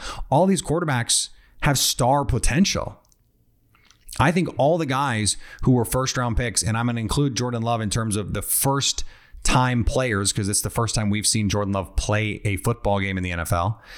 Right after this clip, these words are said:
that, that debuted this preseason, all of them have star potential. Lawrence, Wilson, Lance, Fields, Jones, Love, they all have star potential.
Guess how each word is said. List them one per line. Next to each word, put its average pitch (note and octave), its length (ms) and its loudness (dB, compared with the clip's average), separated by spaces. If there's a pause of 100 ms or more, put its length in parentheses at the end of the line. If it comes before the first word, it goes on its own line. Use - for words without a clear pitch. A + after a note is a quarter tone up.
(460)
that, A2+ 220 2
that A2 280 0
debuted C3 480 0
this B2 140 0
preseason, C3+ 640 0
all F3+ 200 4
of F3 80 0
them D#3+ 100 0
have C#3+ 180 -2
star A#2+ 220 2
potential. G2+ 540 -2
Lawrence, C#3 560 0 (200)
Wilson, B2+ 600 2 (260)
Lance, B2+ 600 0 (140)
Fields, B2 640 2 (180)
Jones, A#2+ 640 2 (220)
Love, B2 500 4 (480)
they C#3 260 6
all D3 320 2
have B2 500 -2
star B2+ 720 2
potential. - 800 0